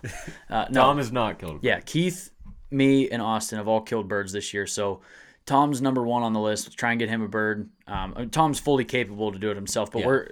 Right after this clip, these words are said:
Speaker 2: what I'm getting at is put
Speaker 1: Yeah, but
Speaker 2: Tom
Speaker 1: you
Speaker 2: in the
Speaker 1: wanna
Speaker 2: best.
Speaker 1: see
Speaker 2: Yeah, to
Speaker 1: Yeah.
Speaker 2: put Tom in the best spots where, like, you know, if we can only find one group of birds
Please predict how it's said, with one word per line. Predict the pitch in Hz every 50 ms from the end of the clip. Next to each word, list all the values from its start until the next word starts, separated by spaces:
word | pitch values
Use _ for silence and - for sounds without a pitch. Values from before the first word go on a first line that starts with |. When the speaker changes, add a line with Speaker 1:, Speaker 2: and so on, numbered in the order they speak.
| - 113 110
Speaker 2:
what | 110 139 127
I'm | 123 120
getting | 131 135 131 127 120 117
at | 117 113 113
is | 110 107 - - - - - - - _ _
put | - 170
Speaker 1:
Yeah, | 170 143 123
but |
Speaker 2:
Tom | 131 143 151 151
Speaker 1:
you | 180 185
Speaker 2:
in | 175
the | 160
Speaker 1:
wanna | 147 147 127
Speaker 2:
best. | 123 117 - -
Speaker 1:
see | 127 117 110 107 104 101 95 -
Speaker 2:
Yeah, | 151 139 123 104
to | 95 - -
Speaker 1:
Yeah. | 80 -
Speaker 2:
put | 190 196 -
Tom | - 156 151 156 156 147
in | 135
the | 131 120
best | 110 107 117 113 113 - - - - - _ _ _ _ _ _ _ _ _
spots | - - - - 110 101 92 92 -
where, | 117 113 110
like, | 104 104 104 - - _ - - - - _ _ _ _ -
you | 113
know, | 113 110 107 107
if | - 113 - -
we | 139 143 147 139 135 123 - - -
can | - 127
only | 117 127 127 127 127 113
find | - - 113 113 117 117 107
one | 104 107 113 110 110
group | 107 117 113 113
of | 107 101
birds | 113 107 107 110 107 107 - -